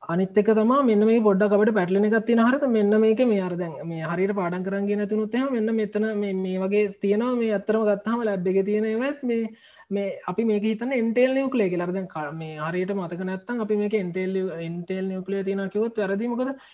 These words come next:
එන්ටේල් නියුක්ලියර් තියෙන්නේ මේ, මෙයාගේ. හරි? මේ, අ, අපේ කවුද මේ බ්‍රුගිය මලයි. හරිද? ඒක හින්දා ඒක පොඩ්ඩක් මතක තියාගන්න. මේ රූපෙන් ඒක ගන්න එපා. ඒක මේ මතකෙන් ගන්න. හරි. අ, ඊට පස්සේ, අ, ප්‍රශ්නේ identify two species differentiate කරගත්තනේ.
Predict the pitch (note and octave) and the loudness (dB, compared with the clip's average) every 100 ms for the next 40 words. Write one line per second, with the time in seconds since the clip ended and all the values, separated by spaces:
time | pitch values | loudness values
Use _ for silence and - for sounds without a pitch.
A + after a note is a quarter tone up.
0 | _ - E3+ F3+ G3+ G#3 G#3 G3+ G#3+ G#3+ | _ -8 -4 -2 0 2 0 2 2 2
1 | A3 A#3 D4 C4+ A#3 G#3+ G#3 D#3 D#3+ A3 | 2 -2 0 0 2 2 2 2 -2 -4
2 | G4+ _ _ _ - F3+ F3+ E3+ E3 E3 | -6 _ _ _ -8 -4 -4 -4 -6 -8
3 | D#3+ D#3 C#3+ D#3 D#3 D3+ D3+ D#3 D#3+ F#3+ | -10 -10 -8 -6 -6 -8 -12 -12 -8 -6
4 | A3+ G#3 F#3+ F3+ E3+ F#3 F#3+ F3 C#3+ B2 | -4 -4 -4 -4 -2 0 0 -2 -6 -10
5 | C#3 G#3 C4+ F3+ E3 F3 G3 F#3+ E3+ E3+ | -6 -4 -4 -4 -4 -6 -4 -4 -6 -6
6 | F#3 E3+ D3+ D#3 D#3+ E3+ F#3+ A#3+ A#3 F#3 | -6 -6 -8 -8 -6 -6 -4 -4 -4 -4
7 | D#3 E3+ F3+ G#3 G3+ G3 F#3+ G3 F#3+ G#3+ | -4 -2 -2 -2 -4 -4 -2 -2 -2 0
8 | A3+ G3+ G#3+ F#3 E3+ D#3+ D#3+ D3+ C#3 C3+ | -2 -2 -2 -4 -6 -10 -10 -12 -12 -10
9 | E3+ B3+ _ _ _ _ _ _ _ C3 | -10 -10 _ _ _ _ _ _ _ -18
10 | - _ _ - C#3 C#3 C#3+ C#3+ D3+ D#3+ | -18 _ _ -16 -12 -10 -10 -10 -8 -8
11 | - G3+ F#3 D#3 D3+ C#3+ _ _ F3 - | -6 -6 -6 -6 -6 -8 _ _ -8 -8
12 | E3 D3 C#3 D3 C#3+ D3+ C#3+ C#3 - E3 | -8 -6 -6 -8 -6 -6 -6 -8 -6 -4
13 | G#3 E3 D3 D#3+ E3 E3+ E3 D#3 D#3 G3 | -2 -2 -2 -2 -2 -2 -4 -2 0 2
14 | G#3 B3+ C4+ | 2 2 2